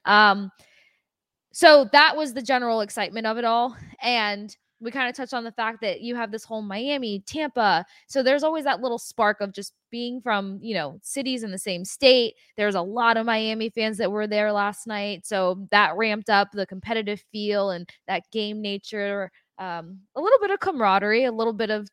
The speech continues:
tenseness throughout the fans, and not too much craziness on the field. After a few little chippy practices, everybody was really just kinda dialed in.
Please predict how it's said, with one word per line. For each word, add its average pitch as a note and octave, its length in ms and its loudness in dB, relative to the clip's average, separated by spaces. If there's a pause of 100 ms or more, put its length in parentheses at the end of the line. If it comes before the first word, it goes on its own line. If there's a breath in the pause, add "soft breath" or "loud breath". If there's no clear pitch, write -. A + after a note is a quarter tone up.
(120)
tenseness A3+ 760 -2
throughout A3+ 500 4
the A3 80 -6
fans, G#3+ 580 -6 (300 soft breath)
and G#3+ 460 -2
not B3+ 240 -2
too - 160 -12
much D5 180 -4
craziness F4+ 480 -4
on E4 100 -4
the D#4+ 100 -8
field. D4+ 380 0
After C4 520 0
a B3+ 80 -4
few D4 200 -4
little D4 200 -4
chippy C#4+ 280 -8
practices, A#3 720 -2
everybody C4 400 -4
was B3 240 -2 (300 soft breath)
really C#4 220 0
just A#3+ 160 -10
kinda C4+ 180 -2
dialed G#3+ 360 2
in. A#3 300 -2